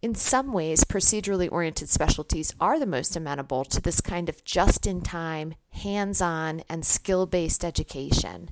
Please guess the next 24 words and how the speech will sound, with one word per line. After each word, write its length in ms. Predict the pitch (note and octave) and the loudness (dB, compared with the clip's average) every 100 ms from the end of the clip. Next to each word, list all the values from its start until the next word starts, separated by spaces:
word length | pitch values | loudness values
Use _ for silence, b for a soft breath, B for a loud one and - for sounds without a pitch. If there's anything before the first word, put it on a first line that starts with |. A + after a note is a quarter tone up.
| - B B B B B | -20 B B B B B
The 120 | G3+ | 0
authors 400 | F#3 G3 B3+ A#3+ | 2 2 0 0
of 160 | G3+ - | 0 -2
this 160 | F#3 | 2
study 500 | - - G3 E3 C#3 D#3 | 4 4 0 -4 -8 -10
conducted 460 | F#3 E3 E3 - D#3+ | -8 -6 -8 -6 -8
a 80 | |
multi-institutional 1500 | D#3 D#3 E3 - A#3 B3 - F3+ - A3+ - F#3+ - F#3 E3+ | -6 -6 -6 -8 -10 -8 -4 0 0 -2 -6 -4 -2 -4 -4
mixed 420 | E3+ E3 - - F#3+ | -4 -6 -4 -4 -4
methods 360 | F#3 - G3 | -6 -6 -6
analysis 760 | A3+ F#3 D3+ D3+ - D3 D#3+ - | -4 -4 -6 0 2 2 2 2
that 200 | D3+ - | 0 -4
looked 220 | E3 - | -6 -8
at 100 | C3+ | -8
interns 680 | - F3+ - D3 C3+ D#3+ - B B B | -8 -6 -6 -8 -4 -2 -2 B B B
from 180 | - F#3 | -6 -4
eleven 440 | F3 F#3 F#3+ F#3+ | -2 -2 -2 -6
U 280 | F3 F#3 F#3+ | -6 -6 -4
S 240 | D#3+ - | 0 0
and 160 | E3 E3 | 0 -6
Canadian 560 | - F#3 A3+ A3 E3 D#3 | -8 -6 -4 -4 -4 2
surgical 480 | - E3+ E3+ F3 | 2 2 -4 -6
residency 540 | D#3+ D3+ D#3+ F#3+ F#3+ A#3+ | -4 -2 -2 -2 -4 -6
programs. 720 | - F3 D3 C3 A#2 E2+ - | -4 -4 -4 -8 -8 -4 -4